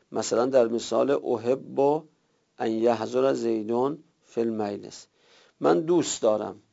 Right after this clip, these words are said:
فاعلش هم ان است، انا من. چی رو دوست دارم؟ این که حاضر بشود زید در مجلس. پس این ان یحضر زید محلاً منصوبه، چون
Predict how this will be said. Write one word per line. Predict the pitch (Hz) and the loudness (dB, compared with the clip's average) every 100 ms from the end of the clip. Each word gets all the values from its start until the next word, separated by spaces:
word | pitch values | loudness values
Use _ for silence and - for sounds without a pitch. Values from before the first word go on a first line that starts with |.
| _ | _
فاعلش | _ - 98 117 123 | _ 2 4 4 0
هم | 117 | -2
ان | 110 | -2
است، | 104 92 - - _ - - _ _ - | -4 -10 -14 -16 _ -20 -20 _ _ -4
انا | 117 104 98 | -2 0 -2
من. | 104 101 - _ _ _ _ _ _ | -4 -6 -12 _ _ _ _ _ _
چی | - 240 | 0 4
رو | 254 | 6
دوست | 196 165 - | 6 4 6
دارم؟ | 147 127 110 98 - _ _ _ _ _ | 8 8 6 -2 -10 _ _ _ _ _
این | 160 160 | 0 2
که | 170 | 4
حاضر | 147 147 143 131 139 135 | 10 12 12 8 4 2
بشود | 131 127 131 | 2 6 6
زید | 123 117 127 123 | 4 2 0 2
در | 123 120 | 2 2
مجلس. | 123 113 110 104 - - _ | 2 0 0 -6 -10 -20 _
پس | 143 151 | 0 2
این | 202 214 | 0 2
ان | 180 165 | 6 6
یحضر | 151 147 139 131 131 135 131 | 8 10 10 8 4 4 4
زید | 143 165 | 4 2
محلاً | 131 135 123 123 139 135 107 _ - | 2 4 4 4 2 2 0 _ -14
منصوبه، | 123 131 135 123 117 - 196 185 151 143 139 139 143 _ _ _ _ _ | -4 4 4 4 -2 2 6 8 8 8 6 2 -4 _ _ _ _ _
چون | - - 170 196 214 208 | -4 4 8 10 8 2